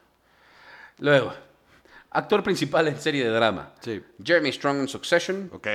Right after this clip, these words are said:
Speaker 1: Billy Porter en Pose.
Speaker 2: Ujú.
Speaker 1: Brian Cox en Succession. Steve Carell, The Morning Show, Sterling K. Brown and This Is Us,
Speaker 2: Ajá.
Speaker 1: que This Is Us es un telenovelón, pero sí tiene lo suyo. O sea, no es nuestro estilo,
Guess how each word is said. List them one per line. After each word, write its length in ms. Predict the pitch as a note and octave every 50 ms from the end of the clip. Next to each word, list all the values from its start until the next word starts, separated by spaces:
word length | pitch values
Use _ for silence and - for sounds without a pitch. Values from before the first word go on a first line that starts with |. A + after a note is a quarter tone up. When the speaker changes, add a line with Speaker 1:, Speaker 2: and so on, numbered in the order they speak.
| G#2+ A2+
Speaker 1:
Billy 220 | C3 C3+ B2+ B2+ -
Porter 500 | - - B2+ B2+ B2 A#2+ A#2 A#2 A#2 - -
en 140 | G2 F#2+
Pose. 580 | F#2 - D3+ E3 F3 F3+ F3 - - - - - - -
Speaker 2:
Ujú. 360 | G2+ G#2 A2 A#2 C3 - G2
Speaker 1:
Brian 360 | G#2 B2+ B2+ B2 A#2 A2 G#2+
Cox 280 | - - B2+ A#2+ - -
en 100 | G#2+ G2
Succession. 680 | - - - - - - D#3 D3+ - F3 E3+ E3+ E3+ E3+ - - - - - - - -
Steve 380 | - - - - D3+ D3 C#3+
Carell, 340 | - - C3 C3 B2+ B2+ A#2+
The 80 | G#2+ G#2
Morning 360 | G#2+ A2+ A#2 A2+ A2 G#2 F#2+
Show, 460 | - - - D3+ D3+ D#3 D#3+ D3+ - - -
Sterling 460 | - - - F3+ G3 G3+ G#3 A3 G3
K. 200 | D3 - E3+ E3+ D#3+
Brown 320 | C#3+ D3 D3 D3 D#3 D3+
and 140 | C#3+ B2 A#2
This 180 | C3 C3+ C#3
Is 180 | C#3+ C3 - -
Us, 360 | - A#2+ C3+ D#3+ D#3+ - - - - G2
Speaker 2:
Ajá. 340 | G2+ G2 A2 A2+ B2 C#3 C#3 -
Speaker 1:
que 100 | - B2
This 200 | B2 D3+ G3+ A#3
Is 140 | B3+ A#3+ G3+
Us 100 | A3+ A3
es 60 | G#3+
un 140 | G#3+ A3 G#3+
telenovelón, 600 | G#3+ G#3 F3+ D3 B2+ B2 A#2 A#2 A#2+ C3+ E3 F3+ F3
pero 160 | - C3+ A#2
sí 300 | - - - E3 F3+ G#3
tiene 340 | G#3 - - G#3+ G#3+ G#3+ G#3+
lo 100 | G3+ F3+
suyo. 240 | - - G3 E3+ C3+
O 40 | B2
sea, 120 | C#3 C#3
no 220 | D3+ D#3+ D#3+ E3 F#3+
es 80 | A3
nuestro 260 | A3 A3 G#3 G3 - D3
estilo, 520 | C#3+ - D3 D3 D3+ D3+ F3 A#3 C#4 -